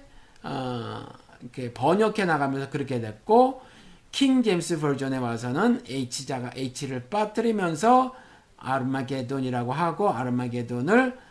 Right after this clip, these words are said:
아마겟돈이라고 이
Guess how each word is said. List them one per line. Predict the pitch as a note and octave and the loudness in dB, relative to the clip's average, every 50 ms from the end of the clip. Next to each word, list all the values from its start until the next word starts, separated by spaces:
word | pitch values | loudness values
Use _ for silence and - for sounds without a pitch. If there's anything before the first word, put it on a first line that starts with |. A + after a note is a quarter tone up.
| - - | -20 -14
아마겟돈이라고 | - A2+ A#2+ B2 C3 C3 C3 B2 C#3 C3 A#2+ - D#3+ D3+ C#3+ C#3 C3+ C3 B2+ B2+ B2 C3 G3+ A3 A3+ G#3 D#3 D3 | -8 -4 -4 -2 0 -2 -2 -2 -4 -6 -4 -2 -2 -2 0 0 -2 -2 -2 -2 0 4 6 8 8 6 6 0
이 | D3 D#3+ E3 E3+ E3+ F3+ F3+ F#3 F#3+ F#3+ F#3 F#3 F#3 | 0 2 4 6 6 6 6 4 4 4 2 0 -2